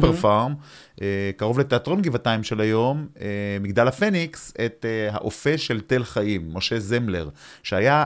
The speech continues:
Speaker 2: על עגלתו עם, אה, החלות המתוקות לסעודה מפסקת.
Speaker 1: וואלה.
Speaker 2: ו-
Speaker 1: ומה, מה, סתם כי ה-, הטמפל-, כאילו, הם, הם פשוט שנאו יהודים? כאילו, מה היה האינטרס לעזור ל-, לאותם פורעים?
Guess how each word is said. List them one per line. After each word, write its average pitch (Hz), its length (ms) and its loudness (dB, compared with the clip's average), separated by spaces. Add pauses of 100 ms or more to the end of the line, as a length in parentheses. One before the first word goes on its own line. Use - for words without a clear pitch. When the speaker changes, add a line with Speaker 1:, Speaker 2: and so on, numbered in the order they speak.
Speaker 2:
על 131 180 2
עגלתו 143 760 2
עם, 147 280 -4
אה, 127 180 -2
החלות 135 440 0
המתוקות 143 600 0
לסעודה 110 520 2
מפסקת. - 600 -4 (240)
Speaker 1:
וואלה. 147 280 0 (340)
Speaker 2:
ו- 165 240 4
Speaker 1:
ומה, 180 260 6
מה, 202 480 4 (220)
סתם 208 380 6
כי 214 140 6
ה-, 165 600 4
הטמפל-, 180 400 0 (120)
כאילו, 185 180 6
הם, 165 80 6 (320)
הם - 80 2
פשוט - 180 4
שנאו 165 360 6
יהודים? 156 540 6
כאילו, 160 240 2
מה 160 140 4
היה 185 160 6
האינטרס 170 460 2
לעזור 147 500 2
ל-, 135 520 0 (280)
לאותם 147 320 0
פורעים? 147 440 2